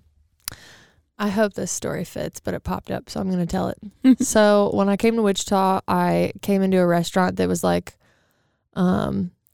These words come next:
Speaker 1: "Hey, fix this. <laughs> Please." Um, and the guy said, "I want you to walk around for the next two weeks." He's like,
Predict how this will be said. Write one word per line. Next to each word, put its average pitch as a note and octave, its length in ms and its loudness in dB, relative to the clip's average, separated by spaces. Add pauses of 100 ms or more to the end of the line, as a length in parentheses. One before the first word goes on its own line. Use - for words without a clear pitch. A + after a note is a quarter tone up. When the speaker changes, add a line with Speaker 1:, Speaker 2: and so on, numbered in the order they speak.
Speaker 1:
"Hey, B3 200 6
fix - 300 0
this. - 380 -4 (120)
<laughs> - 680 -2 (760)
Please." A#3+ 380 0 (460)
Um, G#3 300 4
and G3+ 80 0
the G#3 80 0
guy G#3 160 0
said, G3+ 440 2 (140)
"I G#3+ 140 4
want A#3 180 4
you B3+ 220 0
to A3 280 2
walk G#3 240 2
around G#3+ 360 2
for G#3 120 2
the G3 80 2
next F#3+ 300 -2
two G#3 220 0
weeks." G3 340 0
He's G3 200 -2
like, F#3 220 0